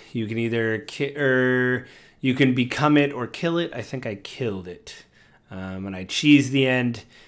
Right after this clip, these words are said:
Uh, I stood far away and cast a spell. And, uh, it was great. Um, it was a good game. I definitely would like to see that remastered 'cause I've seen some old footage of Demon Souls,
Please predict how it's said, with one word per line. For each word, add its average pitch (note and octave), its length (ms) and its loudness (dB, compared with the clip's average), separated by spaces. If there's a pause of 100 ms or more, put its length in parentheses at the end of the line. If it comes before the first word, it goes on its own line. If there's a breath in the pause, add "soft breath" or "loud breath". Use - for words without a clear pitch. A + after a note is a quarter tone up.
(220 soft breath)
Uh, F#2 340 -10
I G2 120 -12
stood G#2 260 -6
far G2+ 200 -8
away G2+ 180 -8
and G2+ 100 -8
cast G2 320 -8
a - 20 -14
spell. A#2 640 0 (1200)
And, A#2 420 -2
uh, B2+ 560 0
it B2+ 40 -2
was B2+ 120 -4
great. C3+ 300 -6 (460 soft breath)
Um, A#2+ 400 4
it C3 40 4
was D3 140 8
a D3 40 6
good D#3 140 8
game. C#3+ 240 10
I C3 100 6
definitely D3 520 4
would C3 180 0
like B2 200 -2
to A2 80 -8
see A#2 260 -4
that G#2+ 180 -4
remastered A2 520 -6
'cause - 120 -10
I've A2+ 160 -4
seen D3+ 240 -4
some C3 200 -6
old B2+ 160 -4
footage E3 520 -4 (440 loud breath)
of D#3 140 -2
Demon F3+ 260 0
Souls, F#3 480 -6